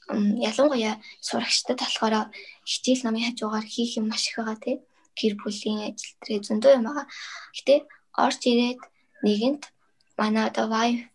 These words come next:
B гэр бүлийн нэг хэсэг болсон бол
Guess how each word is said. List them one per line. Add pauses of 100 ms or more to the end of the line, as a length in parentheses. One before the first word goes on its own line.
B (560)
гэр
бүлийн
нэг
хэсэг (400)
болсон
бол